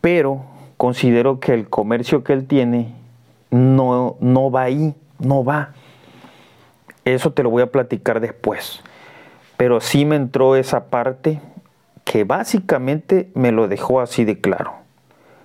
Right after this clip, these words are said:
Considero que tú, ok, tienes tu giro inmobiliario, pero he visto la evolución en la que has crecido, este, en aspectos de publicidad y marketing.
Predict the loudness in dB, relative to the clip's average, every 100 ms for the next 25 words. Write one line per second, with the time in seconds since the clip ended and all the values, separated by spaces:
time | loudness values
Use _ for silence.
0 | _ -2 -2 -2 -2 2 4 2 0 -2
1 | -2 -2 -2 -4 -2 -2 -4 -2 -2 -2
2 | -4 -2 0 0 2 0 2 0 -2 -8
3 | -20 -20 -20 _ _ _ _ _ _ -2
4 | 0 2 2 0 -4 0 0 0 0 -2
5 | -2 -2 -2 0 -2 -6 -10 -20 -8 0
6 | 2 0 -2 0 0 -2 -2 -2 0 2
7 | 2 2 -2 -6 -20 -20 _ _ _ _
8 | _ _ -2 0 -2 -6 -6 -2 -2 -4
9 | -6 -2 -2 -2 -4 -4 -4 0 0 0
10 | -2 -2 -4 -2 0 0 0 -2 -6 -6